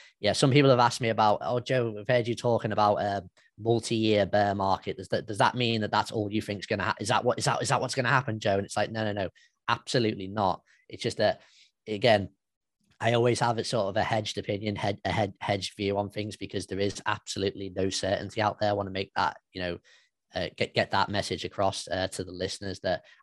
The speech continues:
I've just have a, um, you know, a belief that there is a percentage chance of a multi-year bear market.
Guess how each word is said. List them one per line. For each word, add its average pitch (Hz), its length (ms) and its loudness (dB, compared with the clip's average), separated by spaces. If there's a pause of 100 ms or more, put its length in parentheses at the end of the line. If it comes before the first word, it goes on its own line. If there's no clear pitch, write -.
I've 98 140 0
just - 240 -6 (280)
have 107 320 2
a, 98 300 0
um, 92 400 -2 (280)
you 98 80 -14
know, 82 220 -4 (160)
a 90 80 -6
belief 95 480 -6
that - 120 -10
there 85 120 -12
is 87 140 -8
a 107 40 -6
percentage 110 580 -4
chance 107 300 -4
of 107 80 -6
a 104 60 -8
multi-year 101 500 -4
bear 98 240 0
market. 101 520 0